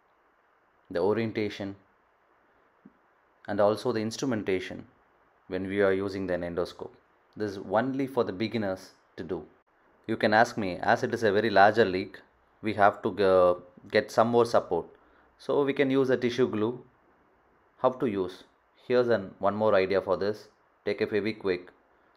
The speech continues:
This is a very aggressive and very fast adhesive. So when you are using it, make sure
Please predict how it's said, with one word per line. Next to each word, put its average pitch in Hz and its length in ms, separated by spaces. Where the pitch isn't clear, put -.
This 95 120
is 101 60
a 95 100
very 107 300
aggressive 107 540
and 92 180
very 107 160
fast 117 560
adhesive. 92 400
So 95 280
when 98 200
you 101 140
are 98 80
using 107 380
it, 104 180
make 104 220
sure 104 300